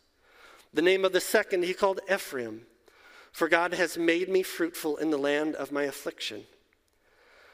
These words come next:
The seven years of plenty that occurred in the land of Egypt came to an end, and the seven years of famine began to come, as Joseph had said.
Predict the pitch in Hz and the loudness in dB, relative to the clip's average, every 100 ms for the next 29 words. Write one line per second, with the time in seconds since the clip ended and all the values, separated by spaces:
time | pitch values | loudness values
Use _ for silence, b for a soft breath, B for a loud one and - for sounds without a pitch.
0 | b 139 - 202 190 202 196 185 175 - | b -4 2 4 4 2 2 2 -2 0
1 | - 202 - 165 156 147 - 196 180 156 | 2 2 0 0 0 2 2 2 2 2
2 | 151 147 147 147 147 - - 175 175 185 | 2 2 0 -2 -6 -6 0 0 0 0
3 | 175 175 143 120 131 139 - 175 170 160 | 2 2 0 -2 -2 -2 0 0 2 2
4 | 165 160 156 - 175 165 131 123 131 139 | 2 0 -4 -2 0 0 0 -4 -2 -2
5 | 139 139 - 165 123 127 131 - 135 131 | -2 -4 -2 -2 -2 -4 -6 -4 -4 -4
6 | - 143 - - 139 117 | -8 -10 -10 -8 -8 -8